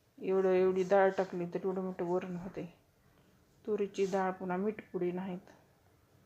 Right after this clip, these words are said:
चार, पुन्हा काय, निरमा, ॲसिड.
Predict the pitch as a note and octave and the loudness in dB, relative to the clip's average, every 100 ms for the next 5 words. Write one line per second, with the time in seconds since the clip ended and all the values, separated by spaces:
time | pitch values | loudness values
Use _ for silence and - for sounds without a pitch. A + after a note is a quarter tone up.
0 | _ _ _ _ _ _ _ _ - - | _ _ _ _ _ _ _ _ -20 -20
1 | - - - - - - F#3+ F3+ F3 - | -20 -20 -20 -20 -20 -10 -8 -8 -10 -16
2 | - - - G3 F#3 F#3 G3 G3+ G3+ G#3+ | -20 -20 -12 -10 -10 -10 -10 -6 2 2
3 | G#3+ F#3+ E3+ D#3 - - _ _ _ - | 0 -6 -6 -8 -12 -20 _ _ _ -20
4 | - - _ - - - - G3+ G3 - | -20 -20 _ -20 -20 -20 -8 -4 -4 -2
5 | G3 F3+ | 0 0